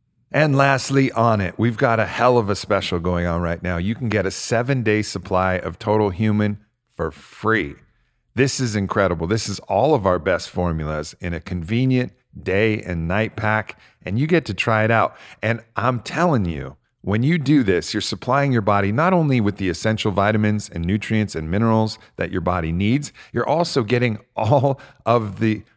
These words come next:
rare, hard to find, performance enhancing botanicals that are in Alpha Brain and Shroom Tech Sport and all of our flagships. And it's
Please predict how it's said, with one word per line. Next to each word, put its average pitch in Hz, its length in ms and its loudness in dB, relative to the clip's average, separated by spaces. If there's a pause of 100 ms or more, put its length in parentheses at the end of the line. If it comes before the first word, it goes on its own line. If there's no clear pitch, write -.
(140)
rare, 95 600 2
hard 123 400 0
to 117 80 -4
find, 110 680 0
performance 139 640 -2
enhancing 110 500 -2
botanicals 101 680 -2
that 92 100 -2
are 98 100 0
in 101 160 -2 (280)
Alpha 127 320 0
Brain 92 380 0
and 87 120 -4
Shroom 135 260 -2
Tech 120 220 -2
Sport 127 420 0 (200)
and 98 140 -4
all 127 260 2
of 113 100 2
our 104 100 6
flagships. 127 720 -2 (400)
And 131 200 -2
it's 110 180 -8